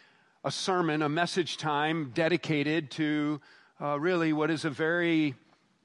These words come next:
um, undesirable topic. It is a difficult topic.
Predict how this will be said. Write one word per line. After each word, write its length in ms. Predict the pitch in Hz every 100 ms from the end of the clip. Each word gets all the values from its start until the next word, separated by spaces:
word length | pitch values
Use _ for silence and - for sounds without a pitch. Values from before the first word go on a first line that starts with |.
| _ - -
um, 400 | 147 147 143 143 _ _ _ _ _ - -
undesirable 720 | 165 160 143 160 156 147 143
topic. 560 | - 151 139 151 131 147
It 80 | 135
is 200 | 135 147
a 80 |
difficult 600 | 131 160 165 170 151 135
topic. 580 | - 143 127 143 - -